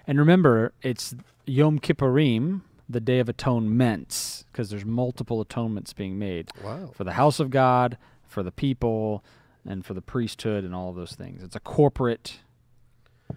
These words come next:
Speaker 1: ano-, atonement. Uh, Numbers chapter twenty-nine and verse twelve says, "And on the fifteenth day of the seventh month, uh, ye shall have a holy convocation.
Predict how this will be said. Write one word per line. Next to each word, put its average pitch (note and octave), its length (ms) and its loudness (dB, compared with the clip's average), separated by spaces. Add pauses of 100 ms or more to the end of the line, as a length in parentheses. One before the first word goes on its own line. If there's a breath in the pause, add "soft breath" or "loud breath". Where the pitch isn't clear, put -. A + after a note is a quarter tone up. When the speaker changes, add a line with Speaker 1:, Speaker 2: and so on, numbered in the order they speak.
(140)
Speaker 1:
ano-, A2 360 -4
atonement. G2 520 -6 (880 loud breath)
Uh, A#2 400 6
Numbers D#3 500 4
chapter C#3 240 0
twenty-nine D#3 360 4
and C#3 60 2
verse C3 140 0
twelve C#3 320 4
says, C3 720 0
"And D3 140 0
on D3+ 100 2
the C#3+ 80 0
fifteenth A3+ 600 2
day F#3+ 200 6
of F#3 80 4
the D3 80 0
seventh E3+ 440 2
month, A#2 520 -2 (760 soft breath)
uh, A2 380 2
ye D#3+ 360 4
shall C#3 480 4
have C#3 240 0
a C3 100 4
holy F3+ 380 6
convocation. C3+ 920 0